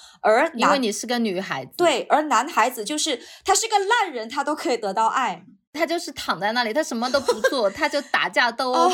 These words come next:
Speaker 2: 干嘛都行，他根本不需要读书好。
Speaker 1: 对，但是这个现象，它其实也只能说它是一种不幸中的万幸吧。正因为如此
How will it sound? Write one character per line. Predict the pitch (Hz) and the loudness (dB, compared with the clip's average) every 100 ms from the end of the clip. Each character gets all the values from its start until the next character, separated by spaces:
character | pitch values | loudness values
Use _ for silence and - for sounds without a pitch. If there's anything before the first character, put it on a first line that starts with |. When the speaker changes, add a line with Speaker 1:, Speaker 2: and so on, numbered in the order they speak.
| 330 | 2
Speaker 2:
干 | 262 | 0
嘛 | 190 | 0
都 | 220 277 | 0 -4
行， | - 185 170 | -4 -6 -6
他 | 233 | -8
根 | 302 359 | -6 -6
本 | 233 | -6
不 | |
需 | 254 | -2
要 | 233 | -2
读 | 214 170 | -2 -6
书 | 190 202 220 | -10 -8 -8
好。 | - - - _ _ _ | -8 -14 -16 _ _ _
Speaker 1:
对， | 311 269 233 | 0 0 2
但 | 381 | 0
是 | 392 | 0
这 | - 381 | -4 -2
个 | 339 | -2
现 | 370 359 | -2 -2
象， | 302 302 | -2 -4
它 | 254 302 | -2 -2
其 | 294 226 | -4 -6
实 | 226 220 226 - - - | -6 -4 -4 -8 -20 -6
也 | 233 | -4
只 | 214 233 | -2 -2
能 | 214 269 | -4 -4
说 | 320 330 | 0 0
它 | 330 339 | 0 -2
是 | 320 339 | -2 0
一 | 311 | 0
种 | 254 208 190 190 | 0 -2 -4 -4
不 | 190 | -2
幸 | 247 392 269 | 0 0 -2
中 | 277 269 | -2 -2
的 | 247 | 0
万 | 302 285 | 2 0
幸 | 233 262 220 | 0 -8 -4
吧。 | 185 170 | -2 -2
正 | - 403 320 | -2 -2 -2
因 | |
为 | 277 254 | -4 -4
如 | 196 202 | -2 -4
此 | - 180 | -4 -6